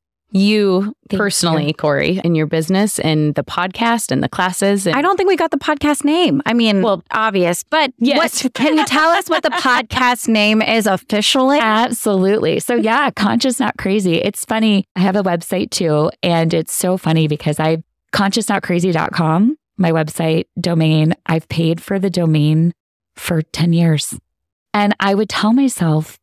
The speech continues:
Speaker 2: I just knew there was something in me. And I was like, "I don't know what this is gonna be, but it's gonna be something." And I would literally tell myself that in my head every year when I would go to pay for the domain name, or every couple
Speaker 3: Yeah.
Speaker 2: of years,
Speaker 1: Yeah.
Speaker 2: however I did it.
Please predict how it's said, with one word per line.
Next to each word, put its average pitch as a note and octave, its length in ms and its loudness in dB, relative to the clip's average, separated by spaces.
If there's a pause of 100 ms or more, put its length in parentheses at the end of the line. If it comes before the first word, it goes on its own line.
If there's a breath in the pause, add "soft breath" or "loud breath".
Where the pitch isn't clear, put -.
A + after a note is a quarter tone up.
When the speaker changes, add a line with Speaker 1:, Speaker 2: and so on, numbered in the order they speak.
(100)
Speaker 2:
I F3+ 100 0
just G#3 260 -4
knew F3+ 420 2
there F#3 120 -2
was G#3 120 -2
something G#3 440 0
in F#3+ 120 2
me. F#3 140 4
And E3+ 160 2
I E3 60 2
was E3 200 -2
like, E3 280 0 (840)
"I G3 120 0
don't F#3 220 -2
know G#3 100 2
what G#3 140 2
this F#3+ 200 -2
is F3 100 -2
gonna F3 240 0
be, E3 160 0
but D3+ 120 0
it's D#3 140 -4
gonna D#3 200 0
be E3+ 100 0
something." D#3+ 420 -2
And E3 160 0
I F3+ 80 2
would E3+ 140 0
literally G3 520 2
tell - 300 -2
myself E3+ 520 0
that D#3+ 260 -2
in E3 100 2
my D#3+ 140 2
head D3+ 500 0 (520)
every F#3 240 0
year F3 160 2
when E3 100 2
I D#3 60 2
would D#3 100 0
go D#3+ 140 -2
to D3+ 80 -2
pay D3+ 240 -2
for D3+ 260 -2
the D3 240 -2 (100)
domain D3 320 0
name, F#3 340 2
or D3 140 0
every C#3 200 0
couple D#3 140 0
Speaker 3:
Yeah. D#3 120 0
Speaker 2:
of D3+ 60 0
years, E3 180 0
Speaker 1:
Yeah. F3 120 2
Speaker 2:
however D3 260 0
I D3 100 0
did C#3+ 180 -2
it. F3 180 0